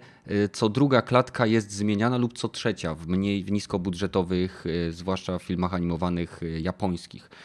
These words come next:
Stąd mamy takie sceny, gdzie postać tak naprawdę stoi i tylko gębą rusza, nie? I inne takie. Więc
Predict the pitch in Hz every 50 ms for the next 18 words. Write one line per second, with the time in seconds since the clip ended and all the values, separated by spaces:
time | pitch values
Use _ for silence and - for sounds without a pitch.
0 | - - - - - - 151 147 139 123 131 123 120 117 117 117 107 - 107 101
1 | - - 117 107 107 104 95 92 101 95 92 - - 107 - - 104 98 - 104
2 | 92 101 95 90 104 104 95 92 101 92 - - 113 110 107 107 104 104 98 -
3 | - 98 92 90 92 92 - - _ - - - 107 95 - 98 92 92 90 87
4 | 85 104 98 90 87 90 85 82 82 - - - - 90 123 - _ - - -
5 | - - - - - - - - - 123 107 95 95 92 90 - 87 - - -
6 | - - 101 104 107 113 117 117 - - -